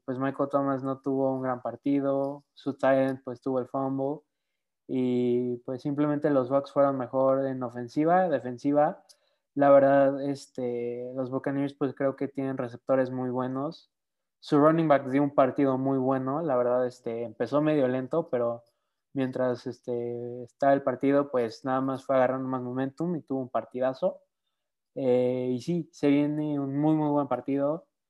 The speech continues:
Eh, Packers, pues, este, también, pues,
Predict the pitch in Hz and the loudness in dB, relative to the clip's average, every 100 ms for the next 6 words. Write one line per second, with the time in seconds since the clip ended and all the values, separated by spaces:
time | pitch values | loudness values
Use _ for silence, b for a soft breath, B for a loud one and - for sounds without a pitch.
0 | _ _ - 135 131 123 143 147 147 151 | _ _ -8 -4 -4 0 2 2 2 0
1 | 151 - - 127 117 120 - 127 120 120 | 0 -6 -6 -6 -6 -10 -10 -6 -4 -6
2 | 120 _ _ _ _ _ _ _ _ _ | -10 _ _ _ _ _ _ _ _ _
3 | _ _ _ - 131 135 139 127 131 117 | _ _ _ -4 -2 0 0 0 -2 -4
4 | - _ | -6 _